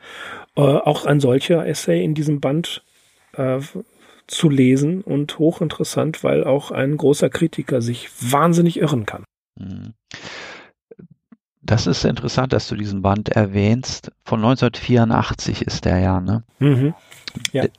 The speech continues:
Speaker 1: Und schon, gut, vieles in der Übersetzung erschienen.
Speaker 2: Ja, und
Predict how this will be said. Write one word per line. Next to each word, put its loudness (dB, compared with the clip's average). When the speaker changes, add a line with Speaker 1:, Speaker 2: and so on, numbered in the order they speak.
Speaker 1:
Und -2
schon, 0
gut, 4
vieles 2
in -2
der 2
Übersetzung 0
erschienen. 0
Speaker 2:
Ja, 6
und 0